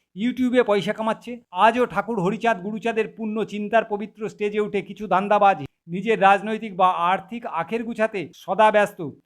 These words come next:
আমি ঠাকুর হরিচাঁদের শিক্ষিত অনুগামীদের অনুরোধ করছি, আপনারা এই ভণ্ডদের প্রতিহত করুন, তাহলে এই ভণ্ডগুলো ঠাকুর হরিচাঁদের কিছু অনুগামীকে হিন্দু থেকে বিচ্যুত করে খ্রিস্টান বা অন্য ধর্মে নিয়ে গিয়ে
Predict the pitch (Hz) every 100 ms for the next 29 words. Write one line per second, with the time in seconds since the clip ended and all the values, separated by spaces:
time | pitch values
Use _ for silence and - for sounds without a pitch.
0 | _ 160 180 208 151 190 226 220 208 220
1 | 226 220 - 196 - 233 220 220 214 226
2 | 226 226 190 202 226 277 277 254 - 160
3 | - _ - 170 226 226 233 233 160 208
4 | 214 233 240 233 214 233 220 254 247 214
5 | 151 120 _ 202 190 202 220 196 208 170
6 | 170 214 226 233 214 - 175 233 247 190
7 | 156 220 226 233 233 202 226 - 220 214
8 | 220 233 240 262 233 156 - _ - 170
9 | 240 262 269 254 180 202 - 285 302 262
10 | 190 139 - - 202 233 - 254 247 226
11 | 214 208 226 208 220 208 208 185 170 120